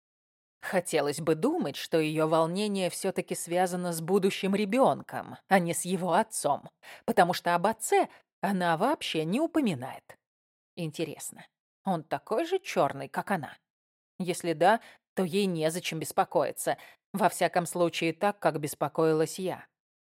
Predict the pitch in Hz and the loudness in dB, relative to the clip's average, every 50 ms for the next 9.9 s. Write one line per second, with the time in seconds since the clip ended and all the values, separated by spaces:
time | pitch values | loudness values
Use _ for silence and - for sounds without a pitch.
0 | _ _ _ _ - - - - - 202 180 147 - - - - 285 339 330 - | _ _ _ _ -20 -20 -12 -4 2 4 4 4 4 2 -2 -4 -2 -4 -4 -6
1 | - - - 247 214 202 190 185 175 165 156 151 156 160 160 160 160 165 175 220 | -6 0 4 4 6 6 4 2 2 0 -2 0 0 0 2 2 2 0 0 0
2 | 330 370 311 175 160 160 - - - - 165 - - - _ _ _ _ _ - | 2 4 4 4 2 0 -4 -4 -2 -2 -2 -2 -4 -12 _ _ _ _ _ -12
3 | - - 285 302 220 214 226 220 - - 202 190 - - - - 196 175 175 156 | -6 -4 -2 0 2 2 0 0 0 -2 -2 -2 -2 -2 -2 0 0 0 0 -2
4 | 151 139 127 127 123 123 135 135 - - - - - _ _ _ _ - 170 165 | -4 -4 -6 -6 -6 -6 -6 -6 -8 -10 -14 -18 -20 _ _ _ _ -4 -4 -2
5 | - - 196 190 180 175 - - 202 170 - - - - 214 202 190 190 185 180 | -2 -2 -2 -2 -2 -4 -4 -6 -8 -8 -8 -8 -6 -2 -2 0 0 0 -2 -2
6 | - - - - 240 220 185 156 147 143 139 139 139 143 - - 170 - - 190 | -4 -4 0 4 6 6 6 4 2 0 -2 -4 -4 -4 -2 -4 -4 -2 0 2
7 | 175 170 160 165 165 170 202 294 349 359 311 - - - _ - - 185 - 165 | 2 4 4 4 4 4 2 2 0 -4 -8 -12 -18 -20 _ -8 -4 -2 -2 -2
8 | 160 - - 240 - - - 349 339 262 151 135 127 123 - - - _ - 214 | 0 0 0 -2 -2 0 2 2 2 2 2 -2 -4 -8 -10 -12 -10 _ -2 -2
9 | 185 - - - 196 160 143 143 156 143 220 262 226 254 269 269 269 262 | -2 -2 -2 -4 -2 -2 -4 -4 -6 -4 -4 0 0 2 2 2 0 -2